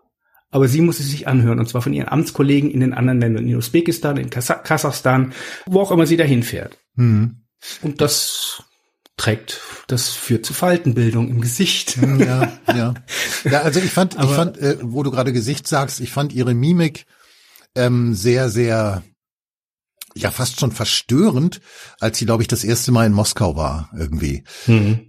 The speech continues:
Speaker 2: Das war, weiß ich nicht,
Speaker 1: Ja, da war so
Speaker 2: März oder irgendwie sowas.
Speaker 1: Ja, ja.
Speaker 2: Und
Speaker 1: Das
Speaker 2: irgendwie
Speaker 1: war
Speaker 2: hatte sie da wohl auch noch so eine Entzündung in den Augen, das hat das Ganze dann noch ein bisschen verstärkt. Aber diese Art und Weise, wie sie da saß und sich umgeguckt
Speaker 1: Ja.
Speaker 2: hat, wie ein bedrohtes
Speaker 1: Siki.
Speaker 2: Tier.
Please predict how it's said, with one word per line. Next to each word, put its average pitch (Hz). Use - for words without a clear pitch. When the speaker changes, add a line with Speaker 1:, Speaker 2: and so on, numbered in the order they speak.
Speaker 2:
Das -
war, 82
weiß 82
ich 90
nicht, 78
Speaker 1:
Ja, 110
da 107
war 104
so 107
Speaker 2:
März 92
oder 85
irgendwie 80
sowas. 80
Speaker 1:
Ja, 113
ja. 101
Speaker 2:
Und 107
Speaker 1:
Das 117
Speaker 2:
irgendwie 123
Speaker 1:
war 95
Speaker 2:
hatte 123
sie 127
da 117
wohl 107
auch 101
noch 107
so 110
eine 101
Entzündung 117
in 95
den 92
Augen, 113
das 107
hat 92
das -
Ganze 98
dann 87
noch 90
ein 104
bisschen 95
verstärkt. 95
Aber 110
diese 120
Art 175
und 120
Weise, 131
wie 131
sie 131
da 110
saß 104
und 107
sich -
umgeguckt 160
Speaker 1:
Ja. 101
Speaker 2:
hat, -
wie 165
ein 147
bedrohtes 120
Speaker 1:
Siki. 120
Speaker 2:
Tier. 131